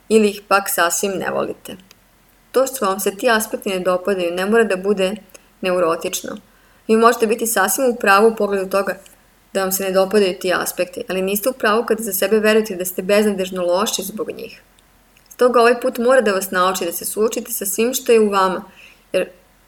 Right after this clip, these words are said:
sebe istinski možete da volite samo kada to učinite. Samo tada možete da pronađete svoju suštinu i istinsko Božje sopstvo. No, ako želite da probate da pronađete svoju suštinu, ali pod izgovorom da sledite svoja duhovna stremljenja,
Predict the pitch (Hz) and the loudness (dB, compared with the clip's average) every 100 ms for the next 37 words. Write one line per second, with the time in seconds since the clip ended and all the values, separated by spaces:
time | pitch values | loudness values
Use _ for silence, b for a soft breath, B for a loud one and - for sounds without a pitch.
0 | _ _ _ - 202 202 247 240 277 - | _ _ _ -2 0 2 0 0 -6 -4
1 | 196 214 233 220 196 196 214 202 - 190 | -2 0 0 -4 -4 -2 -2 -4 -4 -2
2 | 226 247 208 208 - - 208 185 170 - | -4 -2 -2 -2 -6 -2 0 0 -4 -8
3 | - - - - - _ _ _ _ - | -8 -12 -14 -16 -16 _ _ _ _ -6
4 | 208 214 214 226 262 220 226 220 202 190 | -2 0 2 4 4 4 2 0 -4 -4
5 | 196 208 208 202 190 190 190 190 190 190 | -4 -2 -4 -6 -6 -4 -4 -6 -8 -6
6 | 185 202 - b b b 190 190 190 196 | -4 -6 -10 b b b -8 -6 -6 -8
7 | 190 202 190 180 185 185 - 180 - - | -6 -6 -2 -2 0 -2 -2 -4 -6 -8
8 | 170 180 _ _ _ _ _ B B - | -8 -10 _ _ _ _ _ B B -2
9 | 202 202 B B B - 208 208 233 294 | -2 -2 B B B 0 2 4 4 2
10 | 226 226 269 247 240 180 190 202 226 220 | -2 2 2 2 -4 -6 -4 -2 0 -2
11 | 202 - 208 214 190 - 180 180 - - | -6 -4 -2 -2 -6 -8 -6 -4 -4 -8
12 | 175 220 247 240 220 180 175 - 226 - | -2 -2 0 0 0 0 -4 2 0 0
13 | 226 214 214 233 233 196 175 - 190 196 | -2 2 2 0 -2 -6 -6 -6 -6 -2
14 | 220 226 | 0 0